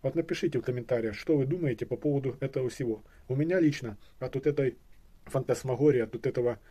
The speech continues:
безумия, то, что происходит вокруг, и смех, и слёзы наворачиваются на глаза. Смех от того, что ещё некогда, меньше года тому назад,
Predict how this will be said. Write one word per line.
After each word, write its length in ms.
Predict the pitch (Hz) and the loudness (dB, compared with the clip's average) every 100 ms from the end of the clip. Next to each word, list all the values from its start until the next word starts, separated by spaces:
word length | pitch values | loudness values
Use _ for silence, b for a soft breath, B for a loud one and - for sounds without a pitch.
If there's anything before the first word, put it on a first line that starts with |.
| b b b | b b b
безумия, 640 | 120 139 151 127 107 95 - - | 0 2 2 0 -4 -8 -10 -2
то, 100 | 131 | -2
что 180 | - | -2
происходит 580 | 110 123 120 139 117 110 | -2 0 0 0 0 0
вокруг, 440 | 117 117 160 165 - b b b b b b b b - | -2 0 0 0 -8 b b b b b b b b -4
и 140 | 156 151 | 0 2
смех, 340 | 147 175 165 - - - | 2 2 0 -6 -14 -4
и 280 | 127 113 104 | -2 -2 -2
слёзы 380 | 143 151 117 | 6 6 6
наворачиваются 640 | 117 117 123 120 120 107 117 | 0 2 4 2 -2 -6 -6
на 240 | 117 104 b b b b b b | -8 -10 b b b b b b
глаза. 420 | 117 131 117 101 - | -2 0 0 -2 -4
Смех 320 | 139 151 143 | 0 2 0
от 120 | - | 0
того, 220 | 139 135 | 2 2
что 240 | - 120 104 b | 0 -4 -6 b
ещё 260 | - - 135 | -4 0 2
некогда, 460 | 131 123 113 113 b b b b - | 2 0 0 -2 b b b b -8
меньше 420 | 123 131 120 113 | -4 -2 -2 -2
года 220 | 117 113 | -2 -2
тому 200 | 123 120 | -2 -4
назад, 360 | 120 117 120 | -2 0 0